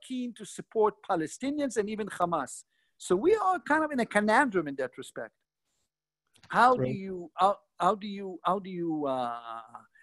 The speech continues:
Speaker 1: uh, resolve it? I think that you see, for example, when it comes to the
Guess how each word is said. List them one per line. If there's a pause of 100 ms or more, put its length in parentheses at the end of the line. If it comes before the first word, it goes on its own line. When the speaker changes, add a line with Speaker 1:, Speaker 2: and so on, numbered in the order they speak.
(280)
Speaker 1:
uh,
resolve
it? (640)
I
think (120)
that (160)
you
see,
for
example,
when
it
comes
to
the